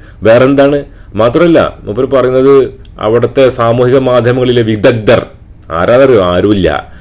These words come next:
അത് ഈ കേരളത്തിലിരിക്കുന്ന ഇയാളെ പോലത്തെ വർഗീയവാദികള് WhatsApp യൂണിവേഴ്സിറ്റിയിൽ നിന്ന് പഠിച്ചിറങ്ങിയ ആൾക്കാര് ഉണ്ടാക്കുന്ന കെട്ടുകഥ. അവിടെ സാമൂഹിക മാധ്യമങ്ങളിൽ എവിടെയും തന്നെ അവിടെ ഞാൻ, ഞാൻ ഫുള്ള് പരിശോധിച്ച്, നമ്മുടെ മുമ്പിൽ ഇതുണ്ടല്ലോ, എക്സ് ഉണ്ടല്ലോ,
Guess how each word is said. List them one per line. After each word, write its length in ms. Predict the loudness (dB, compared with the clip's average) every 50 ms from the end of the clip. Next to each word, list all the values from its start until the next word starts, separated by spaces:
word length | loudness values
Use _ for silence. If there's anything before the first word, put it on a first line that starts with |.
| -18 -10 -6
അത് 140 | -4 -4 -2
ഈ 340 | -2 -2 0 2 2 2 2
കേരളത്തിലിരിക്കുന്ന 680 | 2 2 2 2 2 0 0 -2 -2 -2 -2 -2 0
ഇയാളെ 520 | 0 0 0 0 0 2 2 2 2 2 0
പോലത്തെ 600 | 0 2 2 2 2 2 0 0 0 0 0 -4 -10 -16 -16 -8 -2
വർഗീയവാദികള് 920 | 0 0 2 2 2 2 2 2 2 2 2 2 2 2 2 2 2 2
WhatsApp 480 | 2 4 2 2 2 0 -2 -4 -2 -2
യൂണിവേഴ്സിറ്റിയിൽ 480 | -2 0 0 -2 -2 -2 -4 -2 0
നിന്ന് 280 | 2 2 2 2 2 2
പഠിച്ചിറങ്ങിയ 500 | 2 0 0 0 0 -2 0 0 0 0
ആൾക്കാര് 460 | 0 0 0 0 0 2 0 -2 -4 -8 -14 -18 -12 -6
ഉണ്ടാക്കുന്ന 460 | -4 -2 0 0 0 2 2 2 2
കെട്ടുകഥ. 540 | 2 2 2 2 2 2 4 4 4 2 0 -4 -10 -20 -14 -6
അവിടെ 280 | -2 -2 0 0 0 0
സാമൂഹിക 440 | 0 2 0 0 2 2 2 2 2
മാധ്യമങ്ങളിൽ 480 | 2 2 0 0 0 0 0 0 0
എവിടെയും 300 | 2 2 2 0 0 -2
തന്നെ 140 | -2 0 0
അവിടെ 320 | 0 2 2 2 2 0 -2
ഞാൻ, 340 | -2 -2 0 0 0 0
ഞാൻ 260 | 0 0 0 0 -2 0
ഫുള്ള് 320 | 0 0 2 2 2 2
പരിശോധിച്ച്, 500 | 2 2 2 2 0 -2 -2 -6 -8 -10 -10 -12 -20 -20 -20 -18 -12 -8
നമ്മുടെ 200 | -4 -2 -2 0
മുമ്പിൽ 180 | 0 0 0
ഇതുണ്ടല്ലോ, 360 | 0 0 0 0 0 0 0
എക്സ് 200 | -2 -2 -2 -4
ഉണ്ടല്ലോ, 460 | -4 -2 -2 -2 -2 -2 -4 -4 -8